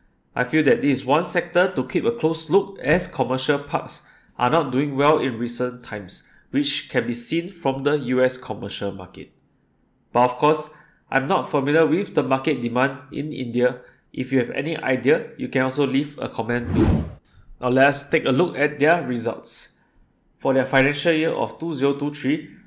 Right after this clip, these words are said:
Forex for S G D continued to strengthen eight point seven percent year over year. And this is definitely not a good thing when the Indian rupee has to be converted back to S G D as dividends.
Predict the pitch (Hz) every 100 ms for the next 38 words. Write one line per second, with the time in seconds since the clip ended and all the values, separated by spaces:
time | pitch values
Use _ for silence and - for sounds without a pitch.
0 | _ - 175 190 175 - - - - 180
1 | 185 156 151 139 131 139 135 - 123 139
2 | 135 170 131 - 117 - 127 120 - 127
3 | 123 - _ 160 156 - 120 143 - 131
4 | 135 110 - 143 131 139 117 110 104 92
5 | - _ _ _ - 120 147 113 127 131
6 | 139 151 147 135 120 160 160 160 165 -
7 | - 127 147 156 - - - 165 156 143
8 | 151 139 127 - 131 135 - 151 160 131
9 | 131 135 120 120 120 139 - - 135 127
10 | - 123 - 120 - 113 117 131 - -
11 | 117 - 95 92 90 - - -